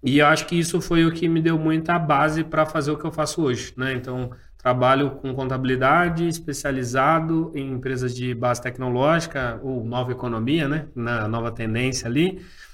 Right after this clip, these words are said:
É, e faço isso. Então, sou contador de formação. Antes do profissional, me considero um empreendedor. Então, sempre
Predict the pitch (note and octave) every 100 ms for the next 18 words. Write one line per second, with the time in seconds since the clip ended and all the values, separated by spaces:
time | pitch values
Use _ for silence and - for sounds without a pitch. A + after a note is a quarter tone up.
0 | - - B2 B2 A#2+ B2 A#2+ A#2+ C#3 D3
1 | - D3 - D#3 A2+ - A2 A#2 A#2+ B2
2 | A#2 A2 G#2+ - B2 - C#3+ C#3 C#3 C#3+
3 | - C#3 D3+ D#3 F#3 G3+ - - - -
4 | D#3 D#3+ E3 D3+ C3+ D3 D3 C#3 C#3+ C3+
5 | C#3 C3 C#3+ D#3+ D#3+ D#3 D3+ D3 D3 C#3
6 | C#3+ D3+ D3+ D#3 D#3+ D#3 D#3+ F3 C3 A2
7 | A2+ - B2 - C#3 C#3+ D#3+ B2+